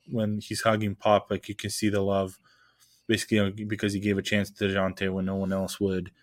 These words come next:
uh, to that, to that extent, like, being basically a franchise point guard right now. Um, and you can be, ha-, you can have tactics, you can have X's and O's all day long, but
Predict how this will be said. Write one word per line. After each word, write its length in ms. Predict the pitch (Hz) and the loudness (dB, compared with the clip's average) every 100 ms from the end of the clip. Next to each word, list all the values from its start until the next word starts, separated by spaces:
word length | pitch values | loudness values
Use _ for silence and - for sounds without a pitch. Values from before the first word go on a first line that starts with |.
| _ _ _ | _ _ _
uh, 240 | 107 98 90 | -2 -2 0
to 100 | 110 | 2
that, 320 | 104 101 - | 8 8 6
to 80 | - | 4
that 160 | 107 98 | 4 6
extent, 420 | - - 90 - | 4 2 2 0
like, 160 | 87 90 | -4 -4
being 160 | 92 | -2
basically 360 | 90 87 - 87 | -2 -4 -6 -6
a 20 | |
franchise 400 | - 90 - 87 | -4 -4 -4 -6
point 280 | - 98 92 | 0 2 6
guard 160 | 85 | 4
right 180 | 87 87 | 6 2
now. 300 | 87 85 85 - _ _ _ _ - | 2 -2 -2 -8 _ _ _ _ -2
Um, 440 | 104 98 92 92 - - | 4 6 4 2 -4 0
and 400 | 113 110 110 - _ | 4 4 0 -6 _
you 180 | 131 131 | 4 6
can 300 | 135 127 113 | 8 6 6
be, 160 | 127 127 | 4 6
ha-, 180 | 123 127 | 4 2
you 140 | 127 | 2
can 160 | 123 123 | 2 6
have 240 | 117 107 | 6 6
tactics, 460 | - 107 - 107 - | 4 4 2 -8 -4
you 140 | 107 | 0
can 60 | 110 | 2
have 100 | 107 | 4
X's 340 | 107 - 104 | 2 0 0
and 100 | 104 | 2
O's 180 | 104 101 | 2 4
all 160 | 98 | 4
day 160 | 98 101 | 4 2
long, 360 | 98 101 104 101 | 2 2 0 2
but 320 | 98 92 | 2 2